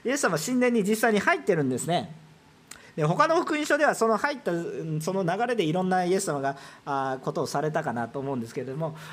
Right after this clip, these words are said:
えーと、マルコの福音書でははっきりとですね、その日は夕方だったので、「帰った」と書いてあるんです。<laughs> 何しとんねんっていう、あ、すみません。何しとんねんっていう感じですよ。もうツッコミ入れて、うわ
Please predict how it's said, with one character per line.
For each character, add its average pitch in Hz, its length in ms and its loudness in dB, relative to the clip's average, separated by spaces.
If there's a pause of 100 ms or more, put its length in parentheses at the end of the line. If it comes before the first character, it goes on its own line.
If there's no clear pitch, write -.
(100)
え 135 440 0
ー - 0 -
と、 131 140 -4
マ 196 200 2
ル 294 80 -6
コ 226 100 2
の 147 120 0
福 147 160 -6
音 143 80 -2
書 143 120 -2
で 135 80 -2
は 123 140 -2
は - 180 0
っ - 80 -20
き 302 100 -4
り 233 80 0
と 131 140 -2
で 123 80 -2
す 123 80 -8
ね、 156 180 -4 (160)
そ - 140 -2
の 294 120 2
日 294 140 0
は 123 220 2 (180)
夕 214 160 2
方 240 220 4
だ 240 80 6
っ 247 80 0
た 151 80 0
の 127 120 0
で、 117 160 -4 (140)
「帰 330 320 4
っ - 60 -18
た」 254 100 2
と 208 100 2
書 220 120 2
い - 20 2
て 156 80 0
あ - 40 -6
る 160 80 2
ん - 0 -
で 170 120 0
す。 165 180 -2 (420)
<laughs> - 460 -20
何 175 280 -4
し 226 100 -6
と 277 140 0
ん 277 80 -4
ね 226 140 2
ん - 20 -2
っ 156 40 -6
て 151 60 -2
い 143 60 4
う、 139 60 2
あ、 139 180 0
す 131 100 -10
み 151 80 -2
ま 139 60 -2
せ 135 80 -8
ん。 101 60 -10 (220)
何 208 240 0
し - 80 -2
と 294 120 4
ん 262 40 2
ね 254 60 6
ん - 40 4
っ - 20 0
て - 80 -2
い - 20 0
う - 40 0
感 220 120 2
じ 190 80 2
で 208 60 6
す 196 100 0
よ。 135 80 2 (200)
も 180 80 2
う - 20 0
ツ 226 160 -4
ッ 269 120 -12
コ 320 140 -4
ミ 302 180 -2
入 233 60 -8 (160)
れ 214 80 -2
て、 190 60 2 (180)
う 277 80 2
わ 330 140 4